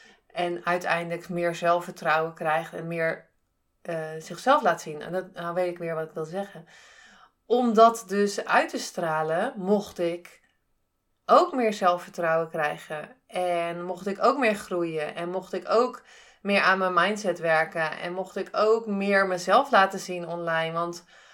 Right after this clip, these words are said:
als ik graag wil dat andere mensen zichzelf meer laten zien online, dan is het heel belangrijk dat ik ook mezelf meer laat zien. En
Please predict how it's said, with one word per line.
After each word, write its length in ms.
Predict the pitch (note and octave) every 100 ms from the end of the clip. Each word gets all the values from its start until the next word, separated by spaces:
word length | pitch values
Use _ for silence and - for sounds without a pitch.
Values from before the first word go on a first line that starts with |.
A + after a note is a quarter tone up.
| -
als 280 | - F#3+ F#3
ik 340 | F#3 F3+ - _ _ _ _
graag 400 | - G3 F#3 F3+
wil 320 | F3 F#3+ F#3
dat 260 | F3 F3 G#3
andere 300 | A#3+ A3+ G3
mensen 840 | F3+ F3 F3 - E3 D#3+ E3 E3 - _ _
zichzelf 540 | - G3+ - G3 G3
meer 180 | F#3+ F3+
laten 300 | E3+ E3+ F3
zien 240 | E3+ A#3+ A#3+
online, 560 | E3+ D#3 D3 E3 A#3 - _ _ _ _
dan 340 | G3 G3 F#3+
is 140 | G3+ G3
het 100 | F#3+
heel 180 | B3+
belangrijk 640 | B3 G3 G#3+ G#3 E3+ F#3 F#3+
dat 180 | F#3
ik 260 | F#3+ F#3 - _
ook 280 | G3 D4 C#4+
mezelf 480 | A3 G3 E3 E3 E3+
meer 200 | D#3+ D3+
laat 280 | D3 -
zien. 420 | - E3 D#3 D#3+ -
En 640 | E3+ E3+ E3 E3+ E3+ E3+